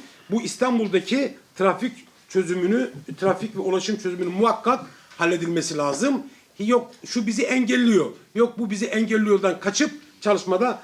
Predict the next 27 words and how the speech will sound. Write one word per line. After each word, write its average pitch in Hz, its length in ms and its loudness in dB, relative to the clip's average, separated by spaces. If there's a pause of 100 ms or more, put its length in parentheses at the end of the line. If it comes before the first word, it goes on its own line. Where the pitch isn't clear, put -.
(160)
fayda 175 320 2
var 147 160 0
diye 208 180 2
düşünüyoruz. 135 440 -6
Tabii 233 240 0
bunun 277 180 2
yanında 277 500 2 (360)
hızlı 254 500 2
nüfus 220 260 0
artışı. 156 420 0 (880)
Bunun 247 260 4
da 240 120 2
çözümüne 214 640 2 (420)
a, 214 320 4 (100)
plansız 240 460 2
kentleşme 220 640 2
ve 262 280 4 (320)
yeni 220 260 4
gelen 214 320 2
nüfusa 202 500 0
uygun 233 480 0 (340)
altyapının 233 540 0
yetersizliği. 170 920 -2 (800)
Şu 196 120 0
anda 196 140 2
Allah 220 280 0
korusun, 185 380 -4